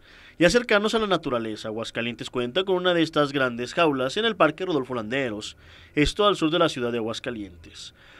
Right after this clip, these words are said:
Una de las principales funciones del aviario es simular el hábitat natural de cada especie,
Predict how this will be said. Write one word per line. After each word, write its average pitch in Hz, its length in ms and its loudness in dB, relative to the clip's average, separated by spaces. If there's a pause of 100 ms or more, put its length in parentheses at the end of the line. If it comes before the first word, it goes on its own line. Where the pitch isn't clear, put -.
(160)
Una 165 120 4
de 175 40 6
las 160 140 4
principales 156 420 2
funciones 175 400 0
del 220 120 6
aviario 180 440 8
es 180 120 4
simular 175 460 4
el 180 120 4
hábitat 180 360 4
natural 165 480 4
de 175 140 -2
cada 165 160 2
especie, 139 580 -4